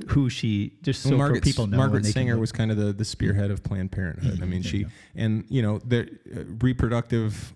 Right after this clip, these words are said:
Speaker 2: health and quote unquote reproduct-, reproductive, the whole quote is reproductive health and reproductive rights for women.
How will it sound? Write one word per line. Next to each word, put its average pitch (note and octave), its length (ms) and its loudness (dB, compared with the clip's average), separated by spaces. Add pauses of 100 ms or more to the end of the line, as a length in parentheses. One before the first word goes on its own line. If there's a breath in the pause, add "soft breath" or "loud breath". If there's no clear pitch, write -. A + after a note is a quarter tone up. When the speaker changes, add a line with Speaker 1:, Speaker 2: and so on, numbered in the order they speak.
(100)
Speaker 2:
health A2 380 -2
and G#2 140 0
quote G#2 160 0
unquote G#2 320 0
reproduct-, G2+ 520 -2
reproductive, G#2 720 -2 (1040)
the G#2 120 -4
whole G2 180 0
quote E2+ 240 -2
is D#2+ 140 -12
reproductive D#2+ 480 -8
health - 220 -8
and F#2+ 100 0
reproductive G2 540 -2
rights F2+ 240 -4
for F#2+ 180 -4
women. F#2+ 360 -2